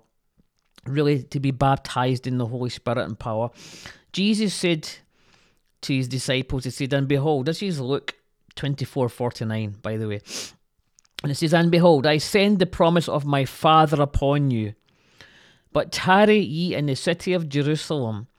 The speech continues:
until ye be endued with power from on high." Now, this is what it looked like when it happened. And this is the, the day of Pentecost. And again,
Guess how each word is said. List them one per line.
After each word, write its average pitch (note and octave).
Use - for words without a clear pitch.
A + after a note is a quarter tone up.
until F3
ye E3
be D3+
endued C3
with A#2
power B2+
from B2+
on A#2+
high." A2+
Now, F3+
this G3
is G3+
what E3+
it D3+
looked C#3+
like C#3
when B2+
it A2+
happened. A2+
And A#2
this C#3+
is D3
the, C#3
the C3
day E3
of F3+
Pentecost. D3+
And C#3+
again, D#3+